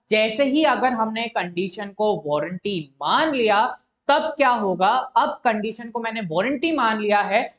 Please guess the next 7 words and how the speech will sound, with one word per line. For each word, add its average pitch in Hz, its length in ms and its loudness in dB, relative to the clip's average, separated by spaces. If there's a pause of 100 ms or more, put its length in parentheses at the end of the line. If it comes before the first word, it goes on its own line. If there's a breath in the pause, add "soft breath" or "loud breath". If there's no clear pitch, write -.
(160)
तो 370 80 2 (220)
तब 320 340 2
मैं 196 400 -2
contract 175 640 -2
को 202 180 0
cancel 170 540 -6
जो 170 120 -6